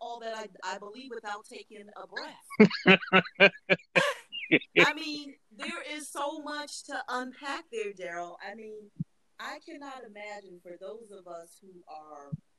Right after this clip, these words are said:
Speaker 1: interested or have little or no knowledge or information about our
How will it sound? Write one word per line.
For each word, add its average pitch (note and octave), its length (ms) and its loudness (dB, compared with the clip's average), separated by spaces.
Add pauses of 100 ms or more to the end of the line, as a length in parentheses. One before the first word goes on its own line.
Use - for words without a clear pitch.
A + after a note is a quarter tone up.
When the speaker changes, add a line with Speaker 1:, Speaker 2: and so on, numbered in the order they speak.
(300)
Speaker 1:
interested F#3+ 840 -14
or E3 160 -14
have E3 340 -18
little A3+ 400 -12
or F3+ 240 -16
no F3+ 540 -14 (360)
knowledge E3+ 460 -10
or D#3 180 -14
information D#3+ 840 -16 (120)
about D3+ 580 -14 (460)
our C#3+ 500 -12